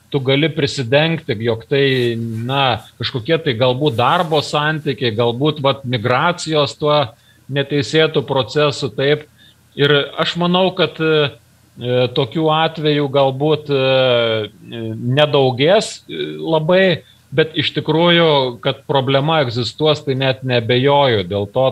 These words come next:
tas, e, požiūris ir indėlis, sakykime, jis neturėtų iš teisėsaugos institucijų pusės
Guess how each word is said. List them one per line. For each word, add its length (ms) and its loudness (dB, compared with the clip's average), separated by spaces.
tas, 200 -2
e, 640 2
požiūris 640 2
ir 160 0
indėlis, 500 0
sakykime, 400 -4
jis 140 -6
neturėtų 640 2
iš 100 -4
teisėsaugos 800 -2
institucijų 640 -4
pusės 440 -4